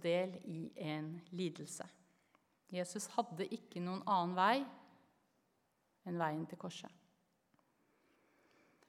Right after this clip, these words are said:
Eh, Wilfred Stinesen sier altså, «Ingen lidelse er forgjeves. All lidelse er en del av Kristi lidelse. Derfor må den bære frukt.»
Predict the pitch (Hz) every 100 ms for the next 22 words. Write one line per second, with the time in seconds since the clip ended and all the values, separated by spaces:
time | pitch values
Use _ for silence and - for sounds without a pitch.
0 | - 202 214 226 220 240 240 240 254 208
1 | 190 196 247 247 254 220 196 208 - 247
2 | 240 254 233 269 247 185 - 220 214 247
3 | 220 220 262 - - - - _ _ _
4 | _ - 190 220 240 233 165 175 170 -
5 | 208 214 208 - - - _ _ - 180
6 | 196 196 185 190 202 - - 202 202 -
7 | 214 208 196 156 160 - 180 180 - -
8 | _ _ _ _ - 170 175 202 196 185
9 | 165 156 160 170 170 175 175 - - -
10 | _ _ _ _ _ - 196 156 160 156
11 | 160 170 - - 180 170 - -